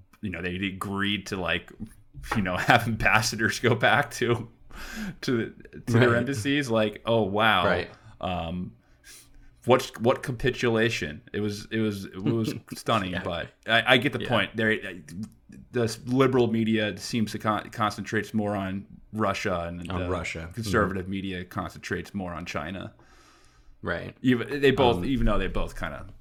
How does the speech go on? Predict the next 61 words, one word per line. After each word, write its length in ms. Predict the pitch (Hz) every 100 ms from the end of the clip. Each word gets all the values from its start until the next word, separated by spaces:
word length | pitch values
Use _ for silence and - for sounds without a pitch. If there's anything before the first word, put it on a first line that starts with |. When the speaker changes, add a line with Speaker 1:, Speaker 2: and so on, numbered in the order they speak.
| - - -
Speaker 1:
are, 200 | 78 -
are 160 | - - -
drum 200 | 95 85
up, 220 | 80 - _ _ _ _ -
sable 380 | - 113 95 92
Speaker 2:
This 180 | 160 -
Speaker 1:
rattle, 160 | 220 -
Speaker 2:
is, 40 |
this 100 | 196
is 120 | 311
Speaker 1:
but 20 | 170
Speaker 2:
the 80 |
one 180 | 147 127
that, 300 | 110 92 110
this 180 | 135 143
is 60 | 143
the 80 |
one 160 | 120 107
that 100 | 95
it's 100 | -
clear 240 | - 104 95
that 120 | 92
Marco 260 | 92 90
Rubio 360 | 82 76 76 76
was 180 | 78 73
trying 260 | - 73
to, 60 | 73
like, 180 | - -
get 140 | 69
at, 220 | - -
right? 200 | 67 69
The 120 | - -
foreign 320 | - - 60
Speaker 1:
Yeah. 80 | 67
Speaker 2:
adversary 440 | 95 - 58 55
systems, 400 | - - - -
and, 140 | 147 -
and 160 | 110
honestly, 320 | 139 160 147
I 60 | 123
think 160 | 190 131
it's 100 | 101
totally 340 | - 104 98
fair. 420 | 90 - 95 65 -
It, 280 | 127 - 123
like, 300 | 110 92 -
it, 200 | - -
literally, 560 | - 123 104 87 78 85
like, 320 | 92 90 - -
put, 240 | - -
put 160 | 104 -
politics 400 | 95 92 90 -
aside 260 | 92 87
for 80 | 92
a 40 |
moment. 260 | 98 98 92
I 60 | 95
think 140 | 92
it's 100 | 90
totally 240 | 90 78 -
fair, 240 | 58